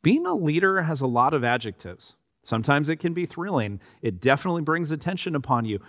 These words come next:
but it also can be lonely and very, very difficult. And I know for myself, I struggle often with making the wrong decision and can become paralyzed to do anything.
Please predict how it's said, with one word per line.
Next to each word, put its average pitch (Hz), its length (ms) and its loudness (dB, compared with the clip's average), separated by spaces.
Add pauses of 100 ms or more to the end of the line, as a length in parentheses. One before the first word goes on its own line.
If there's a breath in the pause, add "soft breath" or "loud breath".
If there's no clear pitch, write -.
(140 loud breath)
but 151 80 2
it 165 80 4
also 196 340 0
can 165 220 0
be 139 280 0
lonely 139 720 2
and 127 180 -4
very, 127 440 0
very 135 320 0
difficult. 123 580 -2 (240 loud breath)
And 151 140 2
I 147 80 2
know 165 180 2
for 214 180 -4
myself, 170 540 -4 (100)
I 151 60 -6
struggle 170 760 0
often 139 500 0
with 117 180 -4
making 147 340 -2
the 139 100 -2
wrong 127 320 0
decision 117 600 -4 (400 loud breath)
and 131 160 2
can 143 160 -2
become 131 320 -2
paralyzed 113 640 0
to 117 80 -8
do 120 220 -2
anything. 95 420 -6